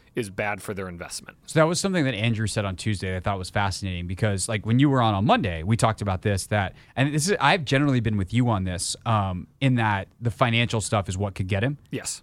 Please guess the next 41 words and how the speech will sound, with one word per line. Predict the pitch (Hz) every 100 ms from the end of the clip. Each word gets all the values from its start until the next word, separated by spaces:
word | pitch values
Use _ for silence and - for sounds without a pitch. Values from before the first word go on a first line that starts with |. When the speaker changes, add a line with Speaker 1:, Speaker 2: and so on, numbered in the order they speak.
| -
Speaker 2:
That | 123 120
if, | 127 120 - -
Speaker 1:
That's | 165
Speaker 2:
if | 135
Speaker 1:
what | 156
the | 151
owners | 127 -
care | - 120
about | 107 131
most | 120 - -
deeply. | 95 87 107 151
Speaker 2:
Right. | 196 104 -
And | 160 147 139
there's | 139 135
the | 120
mafia | 131 117 131 120
mentality | 113 117 113 107 107
of, | 98
like, | 98 - - -
"You | 107 117
can | - 123
do | 110 139
whatever | 123 113
you | 110
want, | 120 110
but |
don't | 101 113
mess | 107 110
with |
our | 98
money." | 113 131 87 -
Speaker 1:
Yeah. | 190 -
Speaker 2:
Right? | 113 113 - - _ -
But | 110 190 170
what | 135 143
Andrew | 180 254 220
said, | 139 135 117
what | 110
was | 107
interesting | 170 220 160 - 120 110
is | 113 110 107 -